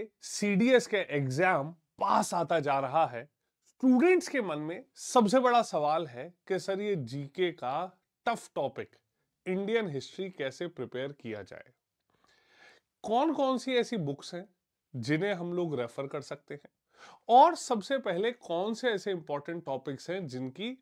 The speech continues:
हम तैयारी करें। अब अगर सबसे पहले बात की जाए तो इंडियन हिस्ट्री में सीडीएस एग्जाम में अगर हम लोग देखते हैं, so सीडीएस एग्जाम में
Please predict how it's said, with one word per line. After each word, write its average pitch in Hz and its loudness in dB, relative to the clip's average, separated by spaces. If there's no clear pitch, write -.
हम 175 -8
तैयारी 104 -6
करें। - -20
अब 320 4
अगर 359 4
सबसे 285 -2
पहले 247 2
बात 180 0
की 196 -8
जाए 139 -4
तो 220 -4
इंडियन 196 -2
हिस्ट्री 196 -4
में 147 -8
सीडीएस 214 -2
एग्जाम 147 0
में 110 -8
अगर 190 -2
हम 190 -8
लोग 180 -4
देखते 123 -10
हैं, 135 -14
so 247 -4
सीडीएस 240 -2
एग्जाम 214 -2
में 208 -6